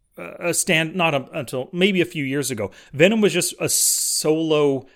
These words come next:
kind of symbiote. And then all of a sudden, they brought Carnage on, who now is another symbiote. And then they created a whole planet of symbiotes.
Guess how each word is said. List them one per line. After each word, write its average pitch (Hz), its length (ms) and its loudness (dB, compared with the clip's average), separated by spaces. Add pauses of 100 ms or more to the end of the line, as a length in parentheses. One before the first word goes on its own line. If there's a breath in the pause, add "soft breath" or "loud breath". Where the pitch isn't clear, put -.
(160 soft breath)
kind 139 200 -2
of 127 80 0
symbiote. 117 720 -2 (240 soft breath)
And 147 160 -2
then 185 140 4
all 208 180 4
of 175 80 0
a 160 60 0
sudden, 147 500 0
they 147 120 4
brought 143 360 2
Carnage 151 680 -4
on, 110 340 -6
who 143 160 -2
now 143 240 4
is 131 100 0
another 135 260 0
symbiote. 120 440 -4 (180 loud breath)
And 156 180 2
then 208 140 4
they 247 160 4
created 180 460 2
a 147 60 4
whole 151 200 0
planet 214 520 0
of 151 140 -4
symbiotes. 110 880 0